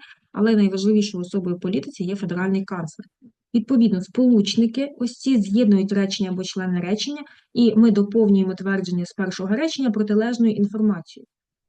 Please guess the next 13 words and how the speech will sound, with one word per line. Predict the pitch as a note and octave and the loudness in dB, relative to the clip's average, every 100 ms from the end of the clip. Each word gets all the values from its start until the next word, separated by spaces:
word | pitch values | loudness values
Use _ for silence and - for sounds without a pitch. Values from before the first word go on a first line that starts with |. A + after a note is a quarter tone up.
| _ | _
Речення | A3 B3 A3+ A#3+ A#3+ A3 | -6 -4 -2 2 2 2
із | B3+ B3 G#3 | -2 -2 -4
зондерн, | F#3+ A3 F3 E3+ F3+ F#3 G#3 | 0 0 0 -2 -2 2 2
е, | C#4 - _ _ _ _ _ _ _ _ _ G#3+ G#3 G#3 G3+ G3+ G#3 | 2 -8 _ _ _ _ _ _ _ _ _ -2 0 2 2 0 -2
подаються | G3+ A3 A3+ G#3 | -2 -2 -2 -4
із | G#3 G#3 | -6 -8
попередньою | G#3 A3+ A3 G3+ G3 | -6 -4 -2 0 0
негативною | F#3+ G3+ G#3+ G3 F#3+ | -2 -4 -4 -4 -4
інформацією, | G#3 G#3 F#3 F#3 F3 F3 B3 - | -4 -6 -6 -12 -12 -8 -6 -2
але | G3+ | 0
виправляють | G#3 G#3 G3+ G#3 G#3 F#3 - | 2 0 0 0 0 -4 -10
її. | F3 E3 D#3+ G3 C4 _ - _ _ _ _ B3 | -14 -10 -6 -6 -6 _ -20 _ _ _ _ 2
І | B3+ B3 | 4 4